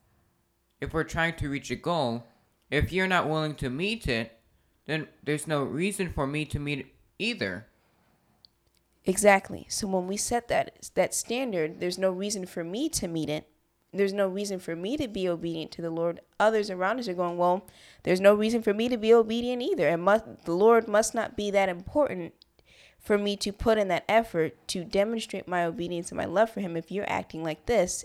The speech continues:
Speaker 2: and you are, quote unquote, an authority or further advanced and more mature than I am."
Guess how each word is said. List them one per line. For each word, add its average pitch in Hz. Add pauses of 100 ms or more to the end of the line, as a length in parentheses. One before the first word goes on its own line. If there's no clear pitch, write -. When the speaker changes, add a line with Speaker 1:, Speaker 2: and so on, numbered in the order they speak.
Speaker 2:
and 180
you 196
are, 175
quote 196
unquote, 185
an 180
authority 185
or 170 (260)
further 196
advanced 180
and 180
more 180
mature 190
than 165
I 180
am." 107